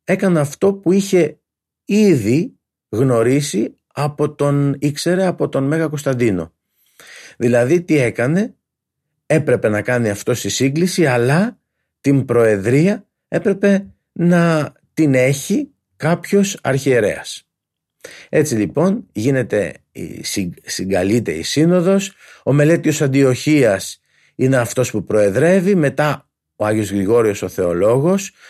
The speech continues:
τον οποίο πολύ εκτιμούσε ο Μέγας Θεοδόσιος, αλλά, ε,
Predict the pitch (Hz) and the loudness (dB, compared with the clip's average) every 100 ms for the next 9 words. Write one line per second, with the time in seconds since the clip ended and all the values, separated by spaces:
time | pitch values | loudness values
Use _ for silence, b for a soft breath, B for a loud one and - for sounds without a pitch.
0 | B 107 107 98 151 151 113 190 196 117 | B -4 -4 0 -2 0 2 2 0 -2
1 | 95 90 - 98 98 _ 95 98 101 92 | -4 -4 -6 -6 -8 _ -8 -4 -4 -6
2 | 95 85 85 90 87 135 180 - _ _ | -8 -8 -6 -6 -6 -6 -6 -10 _ _
3 | _ _ _ _ _ _ _ _ _ _ | _ _ _ _ _ _ _ _ _ _
4 | _ _ _ - 117 123 143 196 214 _ | _ _ _ -6 -2 2 2 0 -2 _
5 | B B B B B _ 139 147 139 135 | B B B B B _ -2 2 2 2
6 | 127 120 117 107 98 98 | 0 0 -2 -2 -4 -6